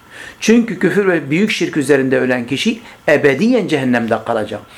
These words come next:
Ama iman üzerinde ölen kişi ne kadar günahı olursa olsun netice itibariyle cezasını çektikten sonra cennete girecek.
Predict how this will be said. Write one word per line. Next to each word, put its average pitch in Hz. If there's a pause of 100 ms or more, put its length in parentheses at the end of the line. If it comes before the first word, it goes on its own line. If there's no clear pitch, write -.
(240)
Ama 127
iman 156
üzerinde 139
ölen 131
kişi 127 (260)
ne 226
kadar 185
günahı 156
olursa 143
olsun 202 (300)
netice 135
itibariyle 131
cezasını 127
çektikten 139
sonra 135
cennete 120
girecek. 101